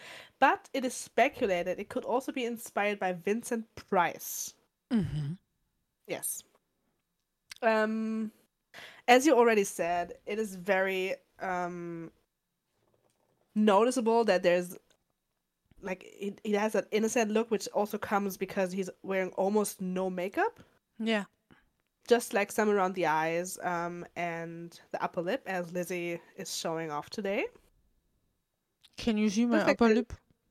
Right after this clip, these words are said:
Speaker 1: looks like a little mustache.
Speaker 2: <laughs> Yeah,
Speaker 1: Um,
Speaker 2: now, now it does.
Speaker 1: espe-,
Speaker 2: Mm.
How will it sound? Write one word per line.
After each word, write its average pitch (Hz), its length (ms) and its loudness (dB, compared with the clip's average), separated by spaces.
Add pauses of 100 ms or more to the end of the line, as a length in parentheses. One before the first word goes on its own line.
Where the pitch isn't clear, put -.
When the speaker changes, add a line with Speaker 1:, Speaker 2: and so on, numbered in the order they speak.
(340)
Speaker 1:
looks 262 240 4
like 240 160 4
a 220 40 -2
little 196 180 0
mustache. - 840 -2
Speaker 2:
<laughs> - 80 -4
Yeah, 294 200 4
Speaker 1:
Um, 226 60 0
Speaker 2:
now, 240 180 4 (340)
now 247 160 4
it - 80 0
does. 277 260 4
Speaker 1:
espe-, 220 240 2
Speaker 2:
Mm. 330 120 8